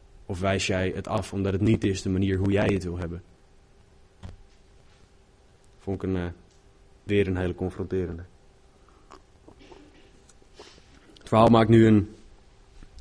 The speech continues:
een draai. Zoals we in vers twee al gelezen hebben, wordt Jezus overgeleverd aan Pontius Pilatus, de stadhouder.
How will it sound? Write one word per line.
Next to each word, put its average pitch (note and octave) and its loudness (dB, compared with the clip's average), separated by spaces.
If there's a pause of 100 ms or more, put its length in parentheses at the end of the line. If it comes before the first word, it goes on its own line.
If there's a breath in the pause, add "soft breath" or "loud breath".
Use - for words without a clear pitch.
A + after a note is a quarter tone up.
een G#2+ 0
draai. G2+ 0 (720)
Zoals G#2 2
we G#2+ 6
in A2+ 6
vers - 0
twee B2+ 6
al B2+ 6
gelezen A#2+ 6
hebben, A2 4
wordt A2 6
Jezus A2+ 4
overgeleverd A#2+ 4
aan G#2+ 2
Pontius C3+ 4
Pilatus, G2+ 0
de - -10
stadhouder. E2+ -4